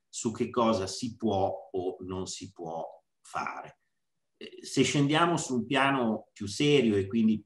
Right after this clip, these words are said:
più moderato, dico solo, dico subito che a titolo personale e quindi in qualche modo anche politico, condivido l'opportunità che le imprese si facciano carico di certi temi,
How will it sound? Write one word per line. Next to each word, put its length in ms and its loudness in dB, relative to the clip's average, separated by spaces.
più 160 -2
moderato, 920 0
dico 300 -2
solo, 520 4
dico 260 0
subito 380 0
che 360 0
a 140 -6
titolo 380 4
personale 840 0
e 160 -10
quindi 280 2
in 80 -2
qualche 280 -4
modo 400 2
anche 300 0
politico, 720 -2
condivido 920 4
l'opportunità 840 -2
che 120 -6
le 80 0
imprese 920 -2
si 200 -10
facciano 420 0
carico 460 0
di 100 -6
certi 420 -8
temi, 560 0